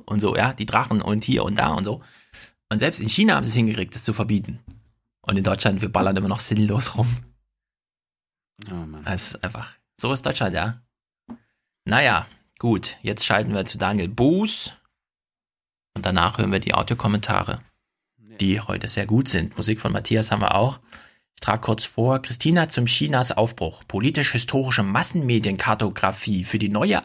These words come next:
Speaker 1: alte chinesische Vorherrschaft. So fasse ich mal hier einen Kommentar zusammen. Gernot über Bauvorschriften zu Hans, äh, Idee, man könnte ja weniger Bauvorschriften machen, dadurch wird's billiger. Er ist Brandschutzexperte und klärt uns doch mal auf.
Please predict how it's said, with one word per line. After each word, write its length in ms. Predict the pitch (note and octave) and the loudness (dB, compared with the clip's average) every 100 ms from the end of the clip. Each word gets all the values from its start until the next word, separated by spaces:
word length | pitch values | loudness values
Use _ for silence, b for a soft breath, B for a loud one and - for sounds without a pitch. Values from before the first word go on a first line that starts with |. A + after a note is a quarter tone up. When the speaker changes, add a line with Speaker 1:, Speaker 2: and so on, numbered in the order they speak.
| - | -2
Speaker 1:
alte 280 | D#3+ F#3 E3 | -2 0 0
chinesische 560 | - C3+ D#3 D#3+ D3 | 0 0 0 0 -2
Vorherrschaft. 600 | - F3+ E3+ C#3+ F#2 - | 2 2 4 0 -2 -4
So 140 | - A2+ | -8 -6
fasse 240 | - A#2 | -4 -4
ich 80 | A2 | -2
mal 80 | G#2 | -4
hier 100 | G2+ | -4
einen 60 | G#2 | -4
Kommentar 320 | G#2+ G#2+ G#2+ | -4 -4 -6
zusammen. 300 | A2 G#2+ B2 B B B B B B B - | -6 -8 -8 B B B B B B B -2
Gernot 280 | G#2 B2 C3+ | 0 2 2
über 180 | A2+ G#2 | 2 2
Bauvorschriften 1000 | - G2 - C3 - C3 - D#3 E3 D#3+ - | 4 0 2 0 0 -4 -2 0 0 -2 -2
zu 280 | G#2+ G#2 | 0 2
Hans, 460 | A2 A2+ - - - | 2 2 2 0 0
äh, 200 | F#2+ G2+ | -2 -2
Idee, 260 | E2 G#2+ G#2 | 0 0 2
man 160 | G#2 G#2 | 2 0
könnte 220 | A2 A2 | -2 0
ja 80 | G2 | 0
weniger 260 | A#2 A#2 | 0 2
Bauvorschriften 560 | F#2+ - A2+ - B2 A2+ | 0 0 -2 -4 -4 -2
machen, 240 | A#2+ A2 | -2 -2
dadurch 300 | G2+ G#2+ - | -4 -4 -4
wird's 160 | G#2 - | -6 -2
billiger. 480 | G#2+ C3 B2+ C3 - | 0 2 2 0 2
Er 180 | G2+ G2+ | 2 2
ist 180 | G2+ - | 0 -2
Brandschutzexperte 1120 | F2+ A2 A#2 A#2 - A#2 A2+ - G#2+ A2+ A2 | -2 0 0 0 -2 -4 -4 -2 -2 0 -2
und 260 | G#2 G2+ | -4 -6
klärt 220 | - G#2+ G#2+ | -6 -4 -4
uns 100 | - | -6
doch 100 | - | -6
mal 120 | - | -6
auf. 200 | A#2+ | -6